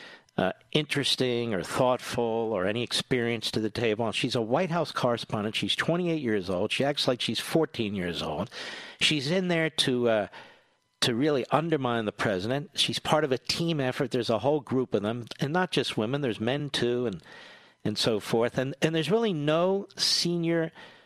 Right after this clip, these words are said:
or veteran journalist who's good enough, who's, who's, uh, has enough integrity to pull these people aside at their newsrooms and say, "Hey, this isn't the way you do news."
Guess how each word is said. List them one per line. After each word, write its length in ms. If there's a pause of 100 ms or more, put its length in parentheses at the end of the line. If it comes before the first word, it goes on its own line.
(120)
or 120
veteran 680
journalist 520
who's 180
good 240
enough, 440
who's, 260
who's, 360
uh, 200 (300)
has 200
enough 260
integrity 520
to 80
pull 240
these 180
people 320
aside 500
at 120
their 140
newsrooms 600
and 100
say, 220
"Hey, 140
this 240
isn't 240
the 80
way 160
you 140
do 180
news." 480